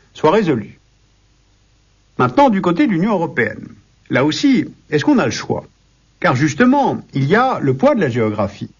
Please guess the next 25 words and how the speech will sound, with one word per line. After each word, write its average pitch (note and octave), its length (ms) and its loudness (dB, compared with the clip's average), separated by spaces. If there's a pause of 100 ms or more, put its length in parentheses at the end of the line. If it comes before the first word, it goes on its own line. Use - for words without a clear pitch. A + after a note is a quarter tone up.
(640)
L'idée, A#3 320 0
c'est B3 480 0
d'aménager D3+ 580 0
ce - 140 -4
qu'on D#3 220 0
appelle, A3+ 460 0 (120)
dans C3+ 160 0
la A2 240 0
terminologie C#3 640 0
européenne, E3 600 -2
des F#3+ 280 -2
corridors F#3 540 0
de D#3+ 80 -2
circulation C3 760 -2 (440)
pour A#3 280 0
favoriser C3+ 680 0
la C#3+ 140 0
libre G#3 260 -4
circulation C#3 600 -2
entre B2+ 240 -2
les G#2+ 100 0
pays F3+ 460 -2
de C3+ 100 0
l'Union D3 300 0
européenne. B2+ 480 -2